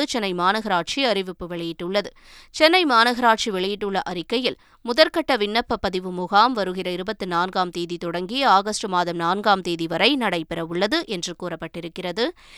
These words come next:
இரண்டாம் கட்ட முகாம் ஆகஸ்ட் மாதம் ஐந்தாம் தேதி தொடங்கி பதினைந்தாம் தேதி வரை நடைபெறும் என்றும் அறிவிக்கப்பட்டுள்ளது.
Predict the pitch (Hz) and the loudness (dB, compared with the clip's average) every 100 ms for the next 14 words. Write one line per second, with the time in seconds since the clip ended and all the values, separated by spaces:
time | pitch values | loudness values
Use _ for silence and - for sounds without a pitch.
0 | - - 311 392 381 349 330 294 277 269 | -14 0 4 6 6 6 2 0 2 2
1 | 240 202 202 226 - 196 208 226 - 202 | 2 4 6 6 6 4 4 -2 -4 0
2 | 185 226 247 190 214 202 202 190 175 190 | 0 0 0 -2 0 -2 -2 -8 -8 -6
3 | 180 196 247 302 214 190 180 214 220 208 | -4 -2 -2 -2 -2 -2 -4 0 0 2
4 | 202 185 185 180 175 170 190 202 185 165 | -4 -4 -4 -4 -4 -2 0 -2 -4 -4
5 | 165 277 370 269 175 - 170 160 170 170 | -2 2 4 4 0 -6 -8 -8 -8 0
6 | 214 175 | 0 0